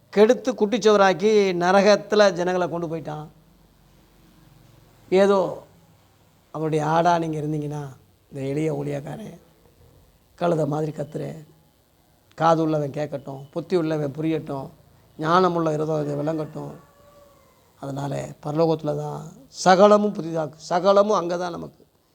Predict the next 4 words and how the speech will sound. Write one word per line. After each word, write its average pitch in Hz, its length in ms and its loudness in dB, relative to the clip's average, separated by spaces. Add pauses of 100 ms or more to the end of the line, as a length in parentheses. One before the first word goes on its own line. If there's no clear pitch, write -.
(100)
இங்க 156 160 -6
கிடையாது, 143 460 -8 (1400)
இங்க 147 140 -8
கிடையாது. 139 400 -8